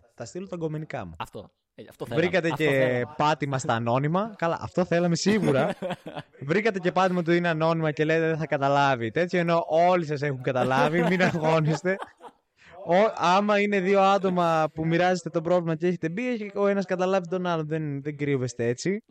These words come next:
Speaker 2: Έτσι.
Speaker 1: Αλλά άμα νιώθετε όμορφα στην ανωνυμία σας, by all means, να το κάνετε.
Speaker 2: Ναι.
Speaker 1: Λοιπόν.
Speaker 2: Ε, συνεχίζουμε με το δικό σου
Speaker 1: Συνεχίζουμε.
Speaker 2: θέμα.
Speaker 1: Συνεχίζουμε με τον ίδιο τόνο,
Speaker 2: Ναι.
Speaker 1: στο ίδιο, στον ίδιο ρυθμό. Λέει, "Μου αρέσει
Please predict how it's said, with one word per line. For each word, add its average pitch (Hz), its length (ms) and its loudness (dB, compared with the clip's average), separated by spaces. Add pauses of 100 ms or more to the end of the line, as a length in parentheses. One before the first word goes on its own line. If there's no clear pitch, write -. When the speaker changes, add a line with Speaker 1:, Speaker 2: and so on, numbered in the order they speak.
Speaker 2:
Έτσι. 127 440 -8
Speaker 1:
Αλλά 160 340 0
άμα 196 160 -4
νιώθετε 170 600 -4
όμορφα 151 320 -4
στην 135 160 -8
ανωνυμία 120 540 -4
σας, - 580 -10 (680)
by 160 240 2
all 160 220 -2
means, 123 140 -4 (120)
να 135 140 -10
το 139 100 -8
κάνετε. 113 460 -6 (260)
Speaker 2:
Ναι. 120 220 -10 (180)
Speaker 1:
Λοιπόν. 139 380 -4 (180)
Speaker 2:
Ε, 143 420 -8
συνεχίζουμε 139 540 -12 (600)
με 120 100 -10
το 127 100 -8
δικό 123 220 -8
σου 139 80 -4
Speaker 1:
Συνεχίζουμε. 156 380 -8
Speaker 2:
θέμα. 151 220 -14 (100)
Speaker 1:
Συνεχίζουμε 143 560 -6
με 165 120 -4
τον 151 200 -4
ίδιο 165 300 -4
τόνο, 120 380 -6
Speaker 2:
Ναι. 208 100 -14
Speaker 1:
στο 131 180 -6
ίδιο, 147 400 -2
στον 131 200 -10
ίδιο 139 160 -6
ρυθμό. 120 460 -12 (540)
Λέει, 156 260 -4
"Μου 135 240 -4
αρέσει 120 440 -2